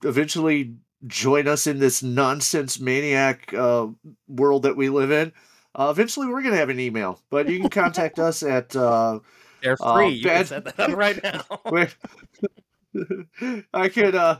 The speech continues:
Speaker 1: <laughs> dude, we're, we are not, not the most, uh, we're not the most together people. Um, but, uh, yeah, you can find us on Twitter under, uh, Cinema Shit Show. We're on Facebook. We have a group there.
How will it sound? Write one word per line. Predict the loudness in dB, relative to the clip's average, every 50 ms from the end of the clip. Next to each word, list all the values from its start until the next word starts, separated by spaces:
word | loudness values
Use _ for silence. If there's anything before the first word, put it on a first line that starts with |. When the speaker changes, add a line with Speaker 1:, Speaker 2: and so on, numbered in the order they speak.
| -4 _
Speaker 1:
<laughs> | -8 0 2 2 2 2 0 -6 -6 -6 -6 -6 -6 -8 -12 -12 -12 -10 -6 -2 0 0 0 0 0 2 2 2 2 0 -8 -16 -12 -10 -12 -12 -8 -2
dude, | 0 2 2 2 0
we're, | -2 -2 -2 -2 -4 -6 -10
we | -16 -16 -16 -16 -14 -12 -10 -6 -2 0 2 2
are | 2 2 2
not, | 0 2 2 2 2 0 -2 -4
not | -4 -4 -4 -4 -4
the | -4
most, | 0 0 2 0 0 -4 -10 -6 -2
uh, | 0 2 2 2 2 0 -2 -4 -2
we're | -2 -2 0 0
not | 0 0 -2
the | -2 -4
most | -2 -4 -4 -2 -4
together | -4 -2 0 0 -2 -2 -4
people. | -6 -6 -8 -8 -6 -8 -10 -12 _ -18 -20 -20 -20 -12 -4 0
Um, | 0 2 2 4 2 2 0 0 -4 -10 _ _
but, | -4 -2 -2
uh, | 0
yeah, | -2 -2 -2 -2 -2
you | -2 -2 -4
can | -4 0
find | 0 0 0 0 0
us | 0 0 0 -2 -4
on | -6 -6
Twitter | -6 -6 -6 -2 0 2 4 4 4 4 4 4
under, | 4 2 2 2 2 2 2 2 2 4
uh, | 4 2 2
Cinema | 0 -2 -6 -6 -4 -6 -6
Shit | -4 -4 -4 -4
Show. | -4 -4 -2 -2 -2 -2 -2
We're | -2 -2 -2 -2
on | -2 -2
Facebook. | 0 2 2 2 0 -2 -2 -2 -2 -2 -2
We | -2 -2
have | -2 -4
a |
group | -4 -4 -4 -6 -4 -4
there. | -4 -2 -2 -2 -2 -4 -4 -6